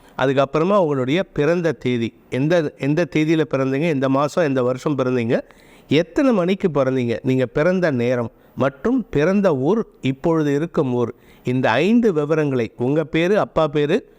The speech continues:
பிறந்த தேதி, பிறந்த நேரம், பிறந்த ஊர், இப்ப இருக்கிற ஊர், இந்த ஐந்து விவரங்களை கீழே கொடுக்கப்பட்டுள்ள அடியேனின் மொபைல் நம்பர், WhatsApp நம்பருக்கு WhatsApp பண்ணுங்க. என்ன கேள்வி கேட்கணும்,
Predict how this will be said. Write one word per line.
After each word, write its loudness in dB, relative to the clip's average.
பிறந்த 0
தேதி, 0
பிறந்த 0
நேரம், 0
பிறந்த 0
ஊர், -2
இப்ப 0
இருக்கிற 0
ஊர், -2
இந்த 0
ஐந்து 2
விவரங்களை -2
கீழே 2
கொடுக்கப்பட்டுள்ள -2
அடியேனின் 0
மொபைல் 0
நம்பர், 0
WhatsApp -2
நம்பருக்கு -2
WhatsApp -2
பண்ணுங்க. 0
என்ன 2
கேள்வி -2
கேட்கணும், 0